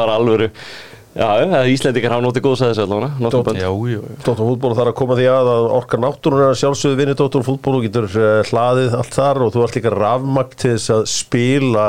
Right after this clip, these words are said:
Speaker 2: fifa, eða, nei, afsakið, E A Sports F C. Það sem ég tek strax eftir af því að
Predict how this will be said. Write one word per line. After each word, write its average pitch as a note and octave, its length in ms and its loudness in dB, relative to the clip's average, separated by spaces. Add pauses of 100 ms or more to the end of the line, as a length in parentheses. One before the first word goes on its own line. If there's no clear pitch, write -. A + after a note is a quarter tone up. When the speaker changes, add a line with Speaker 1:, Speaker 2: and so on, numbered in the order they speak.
Speaker 2:
fifa, B2 460 -2 (100)
eða, A2 300 0
nei, C3 120 2
afsakið, A#2 460 -4 (260)
E B2 120 0 (160)
A B2 120 -2
Sports A#2+ 480 -4 (120)
F A#2+ 260 -2
C. B2+ 520 -2 (1000)
Það C#3 100 -2
sem E3 140 2
ég F3 120 0
tek F3 240 -2
strax F3 300 -2
eftir C#3 220 0
af G#2 80 0
því A#2+ 80 0
að A#2 180 0